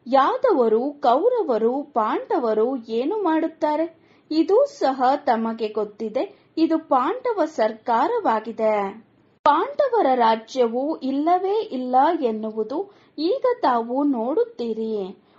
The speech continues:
ಮೂರು ಹೆಜ್ಜೆಯ ಭೂಮಿಯೂ ಸಹ ಸಿಗುವುದಿಲ್ಲ. ಅವರದ್ದು ಎಷ್ಟು ದಬ್ಬಾಳಿಕೆ ಇದೆ ನೋಡಿ.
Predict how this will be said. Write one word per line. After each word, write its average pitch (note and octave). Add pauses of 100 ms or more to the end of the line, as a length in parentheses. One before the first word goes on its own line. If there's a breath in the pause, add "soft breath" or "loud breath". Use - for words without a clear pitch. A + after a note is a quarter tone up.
(140 soft breath)
ಮೂರು G4
ಹೆಜ್ಜೆಯ C#4
ಭೂಮಿಯೂ F#4+
ಸಹ A#3+
ಸಿಗುವುದಿಲ್ಲ. C4+ (1000)
ಅವರದ್ದು D#4+
ಎಷ್ಟು C4
ದಬ್ಬಾಳಿಕೆ F#4
ಇದೆ E4+
ನೋಡಿ. F4